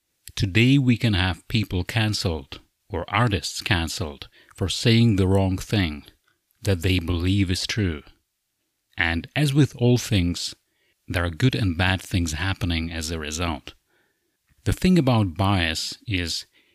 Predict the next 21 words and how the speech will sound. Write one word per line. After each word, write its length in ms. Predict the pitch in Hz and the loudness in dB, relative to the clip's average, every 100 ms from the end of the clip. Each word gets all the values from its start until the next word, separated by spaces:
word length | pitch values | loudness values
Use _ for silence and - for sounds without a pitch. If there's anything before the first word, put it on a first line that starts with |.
| _ _ | _ _
it 140 | - 104 | 0 2
is 140 | 90 | 2
very 380 | 87 123 151 139 | 2 4 4 2
easy 340 | - 120 113 113 | 2 4 4 4
to 120 | 107 | 0
see 340 | 87 - 101 87 | -4 0 0 0
it 140 | - | -2
in 180 | 120 95 | -4 -2
other 200 | 107 92 | -2 -2
people. 480 | - 95 90 73 - - - _ _ _ | -2 -4 -4 -8 -10 -20 -20 _ _ _
It 180 | 107 101 | 0 2
is 160 | 92 95 | 2 4
not 300 | 104 104 - | 4 4 0
at 200 | 104 98 - _ | -2 -2 -4 _
all 480 | 123 123 95 82 82 _ - | 0 2 2 -2 -6 _ -6
easy 280 | 101 92 | -2 -2
to 140 | 98 95 | -2 -4
see 260 | - 104 | -4 -2
it 120 | 90 87 | -2 -2
in 100 | 87 | -4
yourself, 760 | 78 73 - 101 76 - - | -4 -4 0 0 0 -6 -20